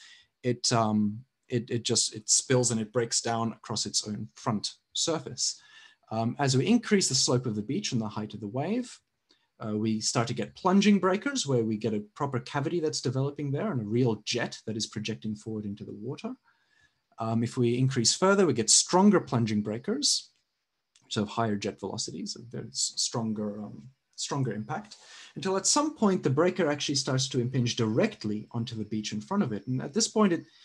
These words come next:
sort of ceases to be a plunging breaker, and we start calling it a collapsing breaker because it's just sort of falling onto the beach.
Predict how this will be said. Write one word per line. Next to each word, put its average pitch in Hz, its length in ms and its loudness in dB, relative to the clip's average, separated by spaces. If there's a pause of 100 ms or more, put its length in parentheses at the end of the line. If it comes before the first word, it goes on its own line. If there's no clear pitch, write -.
(280)
sort 202 200 2
of 156 80 -2
ceases 254 440 4
to 190 100 0
be 160 160 4
a 151 40 6
plunging 202 440 6
breaker, 135 460 2
and 117 160 0
we 120 60 -2
start 135 280 0
calling 131 300 2
it 107 80 -2
a - 20 -2
collapsing 120 640 0
breaker 107 320 -6
because 110 200 -12
it's 104 100 -6
just - 160 -2
sort 107 120 -4
of 101 120 -10
falling 131 520 0
onto 107 220 -4
the 107 100 -10
beach. - 460 -10